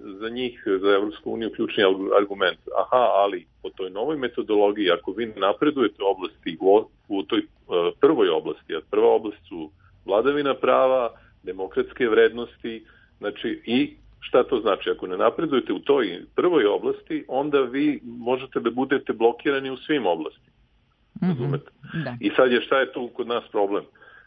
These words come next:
Speaker 1: A, praktično, oni su malte ne to već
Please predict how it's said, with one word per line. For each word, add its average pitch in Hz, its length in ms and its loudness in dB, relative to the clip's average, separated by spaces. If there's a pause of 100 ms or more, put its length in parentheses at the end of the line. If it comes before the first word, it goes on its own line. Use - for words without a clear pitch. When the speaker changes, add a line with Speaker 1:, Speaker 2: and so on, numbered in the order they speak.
(140)
Speaker 1:
A, 92 160 -10 (100)
praktično, 120 640 0
oni 123 160 -2 (100)
su 113 340 -2
malte 135 420 2
ne 143 180 0
to 143 100 0
već 147 160 2